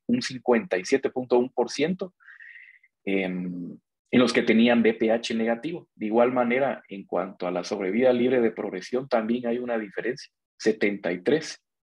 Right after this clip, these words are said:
versus cuarenta y tres con un hazard ratio de cero punto cuarenta en sobrevida libre de progresión y un hazard ratio de cero punto setenta y ocho en sobrevida global.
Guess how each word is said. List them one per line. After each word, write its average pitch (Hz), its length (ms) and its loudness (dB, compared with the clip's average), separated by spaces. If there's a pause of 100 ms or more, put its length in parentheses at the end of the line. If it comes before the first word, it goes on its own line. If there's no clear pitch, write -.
(440)
versus 117 380 2
cuarenta 107 480 2
y 101 60 -4
tres 151 200 -2
con 123 160 0
un 117 200 0
hazard 117 240 0
ratio 120 240 4
de 107 80 2
cero 110 180 -2
punto 117 300 -4
cuarenta 131 440 0 (460)
en 92 260 -10
sobrevida 101 720 0
libre 113 220 2
de 113 60 0
progresión 113 460 0
y 127 100 -4
un 120 120 -4
hazard 117 240 0
ratio 117 220 2
de 110 60 2
cero 113 180 -4
punto 113 240 -6
setenta 92 400 -6
y 92 60 -6
ocho - 160 -4
en - 40 -8
sobrevida 92 380 -4
global. 120 320 4